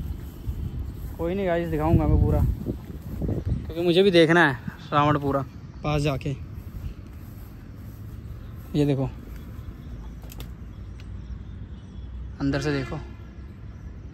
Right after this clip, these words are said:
ये है गाइस रावण का नीचे वाला हिस्सा और मैं इसके सामने कितना बड़ा लग रहा हूँ। ये देखो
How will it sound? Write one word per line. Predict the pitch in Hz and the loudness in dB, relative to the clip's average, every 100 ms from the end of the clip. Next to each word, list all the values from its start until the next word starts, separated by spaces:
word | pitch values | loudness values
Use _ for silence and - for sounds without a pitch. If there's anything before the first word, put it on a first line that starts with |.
| - - - - - - - 170 | -14 -14 -14 -14 -14 -14 -12 -6
ये | 156 143 | -2 0
है | 156 | 0
गाइस | 147 160 165 - - | 0 0 -2 -6 -4
रावण | 220 160 139 143 196 196 | -2 0 0 4 4 4
का | 214 226 - - - - - | 4 2 0 -16 -16 -12 -2
नीचे | 160 151 180 | 2 4 6
वाला | 180 | 8
हिस्सा | 175 - 202 214 - - - - - - - - - - - - - - - - - 165 | 6 4 0 0 -6 -16 -16 -16 -16 -14 -14 -14 -16 -16 -16 -14 -14 -14 -14 -16 -10 -4
और | |
मैं | 160 180 196 | 2 6 6
इसके | - | 4
सामने | 196 185 185 196 | 2 4 2 0
कितना | 175 190 185 | -2 0 4
बड़ा | 175 | 6
लग | 175 156 | 6 6
रहा | 151 | 4
हूँ। | 180 190 - - - | 0 -4 -10 -12 -8
ये | 143 | -8
देखो | 135 131 | -8 -10